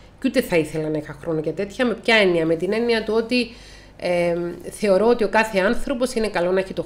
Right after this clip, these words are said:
χρόνο του να κοιμηθεί, να ξεκουραστεί, να τραφεί σωστά, να ψυχαγωγηθεί, να εργαστεί, να έχει το χρόνο να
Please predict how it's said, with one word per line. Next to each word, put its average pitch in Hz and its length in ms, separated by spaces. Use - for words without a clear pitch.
χρόνο 175 180
του 170 120
να 170 80
κοιμηθεί, 160 640
να 208 80
ξεκουραστεί, 170 840
να 196 120
τραφεί 151 260
σωστά, 196 680
να 196 80
ψυχαγωγηθεί, 165 920
να 202 80
εργαστεί, 185 800
να 233 140
έχει 254 180
το 220 120
χρόνο 214 500
να 180 460